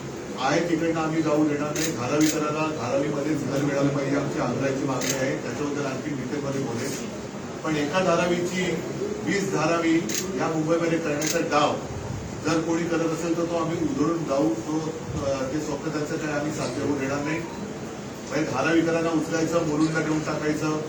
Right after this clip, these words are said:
धारावीकरांना उचलायचं, अ, मिठागरात टाकायचं, दहिसर नाकाला टाकायचं, तर या सगळ्या ज्या गोष्टी आहेत, कुर्ला मदर डेअरीमध्ये टा-, टाकायचं, तर या विकासकाच्या आणखी कुठे जर काही जमिनी असतील,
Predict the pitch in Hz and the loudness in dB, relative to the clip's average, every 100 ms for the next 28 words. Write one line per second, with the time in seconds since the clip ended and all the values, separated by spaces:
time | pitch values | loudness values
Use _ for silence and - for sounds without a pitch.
0 | - - - 131 143 156 156 160 160 156 | -6 -8 -6 -4 2 4 4 4 2 0
1 | 139 147 147 143 156 156 151 - - - | 0 0 0 0 0 0 0 -4 -6 -4
2 | 131 131 - 127 240 143 156 160 156 156 | -2 0 2 0 0 -2 0 2 2 0
3 | 156 143 147 156 151 139 131 131 170 151 | -2 -2 0 0 0 0 0 0 0 -2
4 | 147 151 147 151 135 147 - 220 220 - | -2 -2 -2 0 0 0 2 2 2 -2
5 | - 214 107 160 170 180 170 160 190 190 | -8 -6 -2 2 4 4 2 2 2 2
6 | 175 165 170 160 139 139 - 160 180 170 | 2 2 2 2 2 -2 0 2 4 2
7 | 165 170 156 156 156 156 139 - 135 135 | 2 4 4 4 4 2 0 0 -2 -2
8 | - - 147 147 151 147 - - - - | -4 0 0 2 0 0 -6 -10 -10 -10
9 | - - - - - 180 156 170 185 180 | -10 -10 -8 -8 -4 2 4 4 4 0
10 | - - - - - - 143 139 190 190 | -6 -10 -4 -4 -4 -4 -2 2 4 4
11 | - 180 185 156 - 190 180 180 180 170 | 2 2 2 2 0 -4 0 2 2 2
12 | 175 151 151 170 170 147 - 277 - 202 | 2 2 2 2 2 2 0 0 0 -2